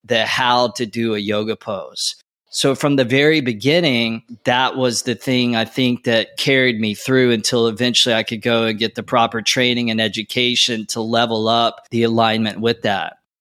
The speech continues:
And as I continued down the path of teaching, I would just get feedback. Your students will always tell you what's working and what's not working. And people would often come up to me at the end of a class or maybe even a few days after the class,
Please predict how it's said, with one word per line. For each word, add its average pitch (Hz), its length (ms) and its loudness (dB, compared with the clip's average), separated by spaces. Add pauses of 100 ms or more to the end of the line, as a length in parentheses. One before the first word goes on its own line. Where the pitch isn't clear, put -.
(260)
And 131 160 2
as 143 160 2
I 135 480 2 (240)
continued 160 560 0
down 131 340 2
the 120 120 -2
path 120 400 -2
of 107 120 -8
teaching, 117 760 -2 (680)
I 123 140 0
would 135 160 -2
just - 280 0
get 226 160 2
feedback. 123 640 0
Your 127 100 -2
students 165 580 0
will 135 120 2
always 143 640 2
tell 131 260 2
you 123 300 0
what's 113 380 -2
working 123 500 0
and 110 140 -2
what's 110 280 -2
not 113 300 2
working. 107 480 -4
And 107 120 -6
people 151 720 2 (360)
would 123 300 2
often 135 500 2
come 127 240 0
up 127 220 0
to 127 120 -2
me 123 200 0
at 113 120 -4
the 113 140 -2
end 120 140 0
of 110 100 -4
a 110 60 -6
class 127 560 2
or 127 60 0
maybe 120 280 0
even 113 200 -2
a 110 40 -4
few 123 240 -4
days 120 420 0
after 123 300 0
the 113 120 -6
class, 117 600 0